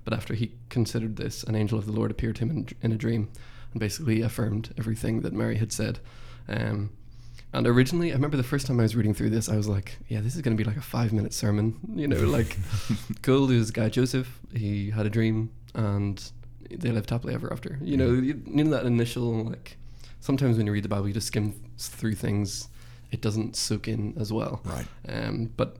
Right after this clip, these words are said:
Speaker 1: uh, this was one of those times where it definitely, um,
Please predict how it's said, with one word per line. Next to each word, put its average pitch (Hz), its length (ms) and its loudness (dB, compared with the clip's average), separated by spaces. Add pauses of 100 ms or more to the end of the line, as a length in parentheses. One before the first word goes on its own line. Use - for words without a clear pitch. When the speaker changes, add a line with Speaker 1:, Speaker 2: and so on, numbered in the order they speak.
(440)
Speaker 1:
uh, 110 120 0
this 120 180 2
was 117 100 -2
one 110 100 4
of 110 60 4
those 104 100 2
times 107 240 0
where 104 140 0
it - 100 -6
definitely, 104 500 0 (160)
um, - 340 -8